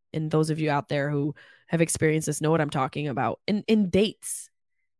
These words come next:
you know, the date of their death, their birthday, the holidays,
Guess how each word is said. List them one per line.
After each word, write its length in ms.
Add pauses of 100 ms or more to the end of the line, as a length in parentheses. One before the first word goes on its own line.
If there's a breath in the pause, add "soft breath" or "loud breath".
(220)
you 100
know, 240 (640 soft breath)
the 80
date 340
of 100
their 120
death, 340
their 140
birthday, 800 (680)
the 80
holidays, 840